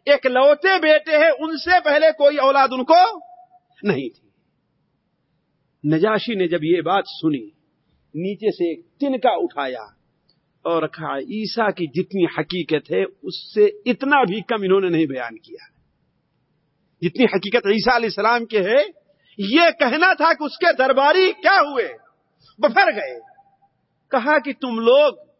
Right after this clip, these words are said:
بفرو یا نہ بفرو، چیخو یا نہ چیخو، حضرت عیسیٰ کی حقیقت یہی ہے، جاؤ تم لوگ اس گھر کو اپنا گھر سمجھو، اگر کوئی آدمی تمہیں تکلیف دیتا ہے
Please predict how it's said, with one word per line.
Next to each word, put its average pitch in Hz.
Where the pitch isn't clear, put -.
بفرو 254
یا 294
نہ 311
بفرو، 139
چیخو 320
یا 302
نہ 349
چیخو، 135
حضرت 202
عیسیٰ 202
کی 180
حقیقت 226
یہی 208
ہے، 269
جاؤ 320
تم 320
لوگ 294
اس 262
گھر 311
کو 349
اپنا 320
گھر 349
سمجھو، 220
اگر 226
کوئی 233
آدمی 233
تمہیں 247
تکلیف 285
دیتا 285
ہے 117